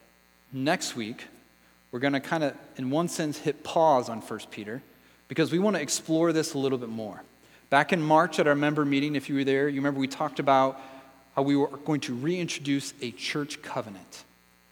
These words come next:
Historically, we had one in days gone by, but it's fallen out of disuse, and it's time we wanna say, like, that's an important document for our church.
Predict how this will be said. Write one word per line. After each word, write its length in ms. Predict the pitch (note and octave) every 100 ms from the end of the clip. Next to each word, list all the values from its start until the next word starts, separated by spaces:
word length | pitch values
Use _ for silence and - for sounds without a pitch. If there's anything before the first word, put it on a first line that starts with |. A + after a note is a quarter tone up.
| _
Historically, 560 | B2 - D#3 D#3+ E3+ E3
we 100 | D3
had 240 | D#3 E3
one 160 | E3+ E3+
in 80 | D3
days 260 | D#3 D3+
gone 220 | D#3+ D3
by, 320 | C#3 C#3 D#3 F3+
but 160 | C3
it's 140 | A#2 -
fallen 320 | D3+ D#3 D3+
out 120 | C#3+
of 140 | B2
disuse, 680 | B2+ D3 - C#3+ C#3+ E3+ -
and 200 | C3 B2 - - - -
it's 160 | C3+ -
time 320 | - D#3 E3
we 120 | D3+
wanna 180 | E3+ E3+
say, 240 | - D#3 C#3
like, 220 | B2+ -
that's 220 | F3 -
an 60 | F#3+
important 600 | C3+ - D#3+ D#3+ D3 B2+
document 520 | B2 A2 A#2+ G#2+ -
for 140 | A#2+
our 80 | A2
church. 500 | - A2 F2+ -